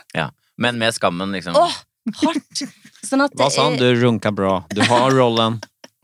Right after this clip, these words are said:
Speaker 2: Åh, for jeg blir, jeg blir kvalm når du sier det. Men, men jeg vet ikke helt hva eksempelet mitt er, men eksempelet er at, det, at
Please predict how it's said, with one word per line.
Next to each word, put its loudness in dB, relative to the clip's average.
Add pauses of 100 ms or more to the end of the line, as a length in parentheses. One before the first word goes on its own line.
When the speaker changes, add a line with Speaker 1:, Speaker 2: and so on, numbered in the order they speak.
Speaker 2:
Åh, -8
for -10
jeg -6
blir, -8 (100)
jeg -16
blir -14
kvalm -8
når -10
du -14
sier -6
det. -6 (760)
Men, 0
men 0
jeg 0
vet -2
ikke -2
helt -4
hva 2
eksempelet -6
mitt -4
er, 0
men -4
eksempelet -6
er 0
at, -20
det, 2 (160)
at -2